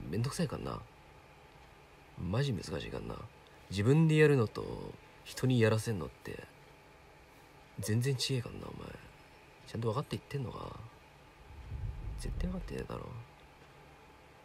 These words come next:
まあ確かにな。俺は取れたよ、それ。でも、お前はどうかな。<laughs>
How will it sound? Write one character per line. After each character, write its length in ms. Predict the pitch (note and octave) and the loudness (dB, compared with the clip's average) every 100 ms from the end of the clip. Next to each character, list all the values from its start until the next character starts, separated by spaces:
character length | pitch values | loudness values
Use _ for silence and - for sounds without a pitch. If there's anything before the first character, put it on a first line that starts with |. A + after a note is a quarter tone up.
| - - | -20 -8
ま 60 | F2 | -4
あ 40 | |
確 180 | G2 - | -4 -4
か 80 | G1+ | -6
に 100 | G#1+ | -6
な。 80 | A#1 G1+ - - - - - - - - - - - - - - - | -4 -6 -8 -12 -18 -20 -20 -20 -20 -20 -20 -20 -20 -20 -20 -18 0
俺 160 | G#2+ D#3+ | 6 8
は 460 | E3+ D#3+ D3+ D3 - - - - - - | 10 8 6 4 -2 -20 -20 -20 -12 -4
取 160 | G#2 | -2
れ 40 | F2 | -2
た 100 | - | -4
よ、 80 | - | -6
そ 160 | - | -6
れ。 140 | C#2 - - - - - - - - - - - - - - - - - - - - - - | -8 -10 -16 -20 -20 -20 -20 -20 -20 -20 -20 -20 -20 -20 -20 -20 -20 -20 -20 -20 -20 -18 -10
で 80 | - | -8
も、 260 | - G1+ - - - - - - - - - - | -8 -12 -14 -20 -20 -20 -20 -20 -20 -20 -20 -12
お 40 | |
前 160 | F#2 G2 | -8 -6
は 100 | C3 | -4
ど 120 | C3+ | -4
う 40 | D3+ | -6
か 140 | - | -6
な。 120 | - A2 - - - - - - - - - - - - - - | -8 -10 -12 -20 -20 -20 -20 -20 -20 -20 -20 -20 -20 -20 -20 -14
<laughs> 60 | - | -6